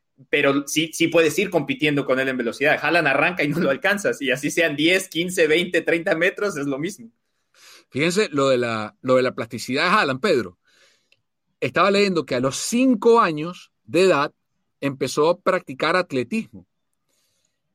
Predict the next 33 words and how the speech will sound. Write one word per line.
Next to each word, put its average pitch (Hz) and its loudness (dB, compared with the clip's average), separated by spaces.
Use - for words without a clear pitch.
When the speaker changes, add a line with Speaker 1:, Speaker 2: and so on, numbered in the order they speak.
Speaker 2:
y 185 2
logró 185 6
el 247 4
récord 254 2
del 190 2
mundo 233 0
de 175 0
salto 240 2
de 226 4
longitud 202 -2
para 170 0
un 208 0
niño 285 0
de 196 2
cinco 226 0
años. 165 -2
Saltó 165 0
un, 254 -2
saltó 185 2
un 269 0
metro 285 2
sesenta 208 0
y 147 -2
tres. - -2
A 175 0
los 196 4
cinco 311 4
a-, - 2
mi 240 0
hija 262 4
tiene 277 -4
cinco 247 0
años. 185 -4